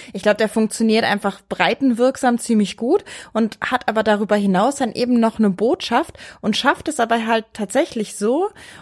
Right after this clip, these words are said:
ohne gleichzeitig noch irgendwelche blöden Klischees aufzumachen, die so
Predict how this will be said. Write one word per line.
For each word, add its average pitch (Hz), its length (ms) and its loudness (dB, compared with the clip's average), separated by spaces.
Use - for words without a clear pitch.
ohne 294 540 4
gleichzeitig 247 540 0
noch 240 160 -2
irgendwelche 240 400 0
blöden 240 480 2
Klischees 226 800 -2
aufzumachen, 190 1080 2
die 190 160 -6
so 180 120 -6